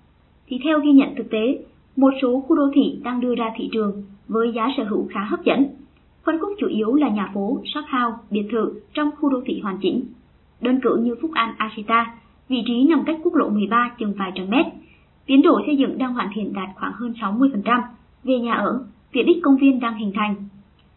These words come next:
Khu đô thị sở hữu hơn bốn trăm sản phẩm, pháp lý an toàn với giấy chứng nhận quyền sử dụng đất. Những câu hỏi thường gặp tại dự án Phúc An Ashita Bình Dương.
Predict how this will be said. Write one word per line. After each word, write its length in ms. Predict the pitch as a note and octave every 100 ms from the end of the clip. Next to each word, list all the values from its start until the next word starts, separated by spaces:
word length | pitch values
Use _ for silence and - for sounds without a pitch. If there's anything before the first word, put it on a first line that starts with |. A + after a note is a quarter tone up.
| _
Khu 140 | - C4
đô 120 | B3 B3
thị 180 | G3 F3+
sở 60 | G#3+
hữu 180 | G#3 G3+
hơn 260 | B3+ B3+
bốn 180 | G3+ A3
trăm 160 | C#4 B3+
sản 120 | G3+ F3+
phẩm, 240 | F#3 B3 - - _
pháp 200 | - F4+
lý 100 | B3
an 140 | - C4+
toàn 200 | C4 G#3+ F#3+ - -
với 240 | G#3 A#3 A#3+
giấy 140 | A#3 A3+
chứng 120 | B3+
nhận 140 | C#4 -
quyền 200 | - G3 -
sử 60 | -
dụng 180 | - G3
đất. 140 | D4+ - - _ _ _ _ _ _ _ _ _ _ -
Những 240 | B3+ G#3+
câu 140 | D#4 D#4+
hỏi 200 | C#4+ C#4
thường 100 | C4
gặp 180 | A#3 A3+ -
tại 220 | A#3 G3 G3
dự 60 | G#3+
án 280 | G3+ A3 D4
Phúc 100 | F4
An 220 | B3 A#3 -
Ashita 460 | A3+ A3 A#3 A3
Bình 200 | G3+ F#3+
Dương. 220 | A#3 A#3+